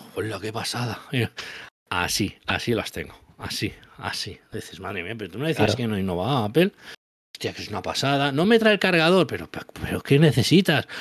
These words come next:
Speaker 1: Una fábrica de cargadores en casa. ¿Cuántos cargadores tienes metidos en las cajas? Y tú que te cambias, sí, tú, el que me escuchas, ¿cuántos teléfonos tienes que te cambias cada año de, de, de teléfono?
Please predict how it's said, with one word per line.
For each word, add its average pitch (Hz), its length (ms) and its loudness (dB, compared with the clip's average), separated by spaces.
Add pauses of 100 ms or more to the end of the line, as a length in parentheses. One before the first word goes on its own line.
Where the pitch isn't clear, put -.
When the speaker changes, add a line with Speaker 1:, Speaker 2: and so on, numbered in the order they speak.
(160)
Speaker 1:
Una 147 180 8
fábrica 151 400 4
de 139 120 4
cargadores 131 460 2
en 113 120 -2
casa. 160 240 0
¿Cuántos 202 320 4
cargadores 196 400 4
tienes 208 240 6
metidos 156 280 4
en 143 100 2
las 120 100 0
cajas? - 420 -14 (580)
Y 135 120 -2
tú 226 200 4
que 208 120 6
te 185 100 4
cambias, 170 320 4
sí, 202 260 4
tú, 214 220 8
el 143 80 8
que 151 140 6
me 156 80 6
escuchas, 143 480 2
¿cuántos 220 500 0
teléfonos 208 480 6
tienes 190 300 4
que 175 120 4
te 165 120 6
cambias 180 260 4
cada 180 220 4
año 170 240 6
de, 143 360 6
de, 107 360 -4
de 107 160 -8
teléfono? 92 480 -8